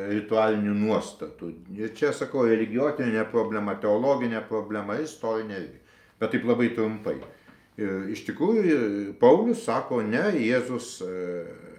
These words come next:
padarė niekiniais visus šitos įstatymus. Ir tai vat, ką, ką, ką, ką, ką Jėzus, e, sako, e,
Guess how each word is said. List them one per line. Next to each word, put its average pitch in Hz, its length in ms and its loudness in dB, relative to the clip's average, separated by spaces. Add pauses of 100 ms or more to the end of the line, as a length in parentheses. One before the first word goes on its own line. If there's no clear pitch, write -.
(520)
padarė 120 440 6
niekiniais 104 640 -2
visus - 260 -18
šitos - 300 -14
įstatymus. 175 680 -6 (600)
Ir 87 160 -8
tai 123 200 2
vat, 101 240 2
ką, 101 140 0 (220)
ką, 95 140 -4 (160)
ką, 85 220 -8
ką, 92 200 -10
ką 87 220 -6
Jėzus, 85 540 -8
e, - 100 -18 (220)
sako, 87 480 -10 (960)
e, - 80 -20